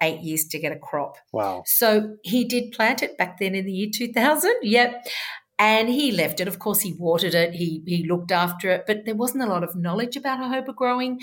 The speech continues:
Speaker 1: So really, it was trial and error. He did get a crop in the year two thousand and eight.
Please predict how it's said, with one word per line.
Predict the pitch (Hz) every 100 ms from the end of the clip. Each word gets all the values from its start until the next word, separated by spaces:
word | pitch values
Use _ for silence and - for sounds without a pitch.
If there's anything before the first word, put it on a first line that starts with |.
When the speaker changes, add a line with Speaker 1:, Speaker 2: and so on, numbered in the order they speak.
| - - -
Speaker 1:
So | - - 214 202 196 185 175 214
really, | 214 233 180 175 175 -
it | - 208
was | 170
trial | - 190 165 160
and | 156
error. | 147 143 - - _
He | - 185 190
did | 214 -
get | 202
a | 196
crop | 196 294 523 - - _ -
in | 185 185 175
the |
year | 175 175
two | 208
thousand | 185 180 185 185
and | 202
eight. | 311 381 -